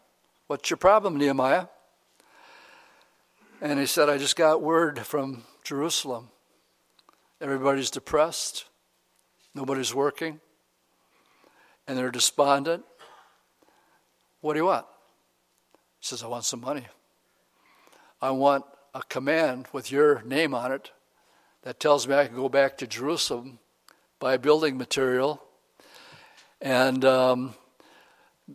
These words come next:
see if I can be some sort of encouragement to change the mindset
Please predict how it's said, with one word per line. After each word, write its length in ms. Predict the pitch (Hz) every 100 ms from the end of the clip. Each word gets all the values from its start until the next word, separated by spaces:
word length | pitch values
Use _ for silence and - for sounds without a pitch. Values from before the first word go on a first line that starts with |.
| _
see 260 | - - 180
if 100 | 165
I 100 | 143
can 160 | 135 127
be 180 | 147
some 420 | 120 113 - 156 139
sort 260 | 170 147
of 100 | 135
encouragement 880 | 120 113 - 175 160 117 120 139 -
to 120 | 123
change 400 | - 156 135 117
the 100 | 131
mindset 720 | 123 151 170 - 120 117 -